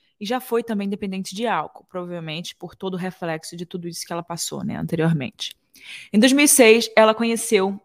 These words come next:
o Epstein, pra piorar, né, a situação. Foi quando ela decidiu sair da Escócia e mudar de vida pra ir atrás do sonho de frequentar o Fashion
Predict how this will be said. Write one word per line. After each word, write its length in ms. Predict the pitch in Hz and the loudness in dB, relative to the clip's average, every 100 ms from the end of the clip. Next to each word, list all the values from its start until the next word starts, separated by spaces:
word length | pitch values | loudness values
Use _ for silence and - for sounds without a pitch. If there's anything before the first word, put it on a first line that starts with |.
| - - _ - | -18 -20 _ -6
o 180 | 208 190 | -2 0
Epstein, 400 | 151 - - 170 | -2 -8 -12 -12
pra 120 | 180 | -12
piorar, 460 | - 208 185 151 | -2 0 0 -6
né, 80 | 156 | -12
a 40 | - | -16
situação. 440 | - - - - _ _ - - - - | -14 -14 -12 -14 _ _ -20 -20 -20 -2
Foi 160 | 262 | 2
quando 180 | 277 285 | 4 4
ela 100 | 277 | 4
decidiu 340 | 262 277 240 262 | 2 -2 -4 -4
sair 480 | - 269 247 269 | -2 -2 0 -2
da 100 | 269 | -2
Escócia 600 | 269 - - 180 175 214 - | -4 -4 -2 -2 -2 -8 -4
e 100 | 226 | -2
mudar 440 | 247 208 208 240 | -2 0 0 0
de 100 | 220 | -4
vida 240 | 196 196 | -6 -6
pra 160 | 202 208 | -6 -4
ir 80 | 208 | -4
atrás 380 | 226 202 180 185 | -4 -2 -4 -4
do 80 | |
sonho 400 | 196 - 185 185 - | -8 -6 -6 -6 -8
de 120 | 185 | -12
frequentar 520 | - 190 202 180 165 | -10 -6 -6 -4 -6
o 40 | 175 | -6
Fashion 540 | - 220 226 - 254 | -4 -4 -2 -6 -10